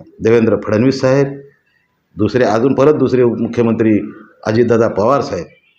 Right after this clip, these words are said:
व सामाजिक न्यायमंत्री म्हणून ज्यांच्याकडे खातं असेल त्या सर्व मंत्र्यांना माझी विनंती आहे राज्य सरकारनं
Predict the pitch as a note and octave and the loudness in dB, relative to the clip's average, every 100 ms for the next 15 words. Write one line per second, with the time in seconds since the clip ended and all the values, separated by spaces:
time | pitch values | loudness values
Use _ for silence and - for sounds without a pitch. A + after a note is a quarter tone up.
0 | _ _ _ B2 A#2+ A2+ B2+ C3 C#3+ B2 | _ _ _ -4 -2 -2 -2 -2 -2 -2
1 | B2 B2 A2+ A#2 A#2+ A#2 A2+ A2+ G#2+ A2 | 0 0 0 0 0 0 0 0 0 0
2 | G#2+ G#2 G2 G2 G#2 G#2 F#2 G2 - G#2 | -2 -2 -4 -2 -2 -2 -4 -6 -2 0
3 | A#2 A2 G#2 A2+ A2+ G2+ F#2 F#2+ F#2+ G#2 | 2 0 0 0 0 -2 -4 -4 -2 0
4 | A#2+ - F#2+ F2 F#2 F#2 E2+ D#2+ E2 C#2+ | -2 0 -2 0 -2 -4 -4 -6 -8 -8